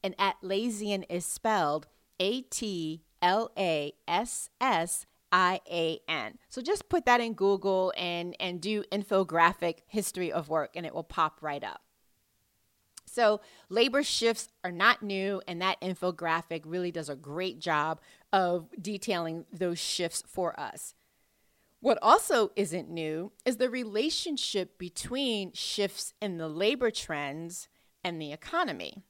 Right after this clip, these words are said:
With all of it, this is what I find truly poignant. Workforce changes affect not only how we as a culture work, but also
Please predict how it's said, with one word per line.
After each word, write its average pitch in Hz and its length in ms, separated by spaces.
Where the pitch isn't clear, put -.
With 220 180
all 294 240
of 185 120
it, 147 260
this 220 240
is 220 160
what 180 240
I 202 160
find 147 440
truly 208 720
poignant. 127 720
Workforce 247 580
changes 185 680
affect 151 500
not 175 320
only 240 300
how 196 240
we 175 240
as 175 180
a - 60
culture 190 540
work, 131 480
but 233 260
also 220 640